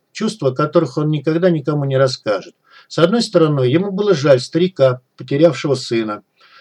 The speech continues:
Но с другой стороны, сколько чужих сыновей хладнокровно отправил этот старик в мясорубку ради исполнения своих желаний, а скольких оставил в зоне лишь по-, а, потому,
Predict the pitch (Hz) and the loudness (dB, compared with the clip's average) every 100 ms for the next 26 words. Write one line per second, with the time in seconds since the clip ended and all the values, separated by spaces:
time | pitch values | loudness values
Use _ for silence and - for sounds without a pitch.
0 | _ _ 143 170 202 233 240 - 165 151 | _ _ 2 4 4 4 4 4 4 4
1 | 139 127 - 202 190 185 208 226 - 147 | 0 -2 -2 0 0 -2 -4 -2 -4 -2
2 | 143 143 127 135 135 143 147 160 147 143 | 0 2 0 0 -4 -2 0 0 2 0
3 | 131 165 151 143 131 135 131 - 160 147 | -2 -2 0 -2 -4 -8 -10 -2 0 0
4 | 147 131 160 156 127 - - _ - - | -4 -2 0 0 0 -4 -20 _ -20 -20
5 | - 139 135 127 - 143 151 123 113 139 | -2 2 2 0 2 2 2 -2 -2 0
6 | 127 110 131 139 110 92 - _ - - | 0 2 2 2 0 -6 -16 _ -20 -10
7 | 139 147 226 220 160 131 147 - 175 151 | -4 -2 0 -2 -4 -6 -6 4 6 6
8 | 117 139 147 143 135 131 - 151 143 143 | 2 0 0 0 -2 -6 -6 -4 0 2
9 | 147 165 131 151 170 196 214 | 0 -4 -4 4 6 6 2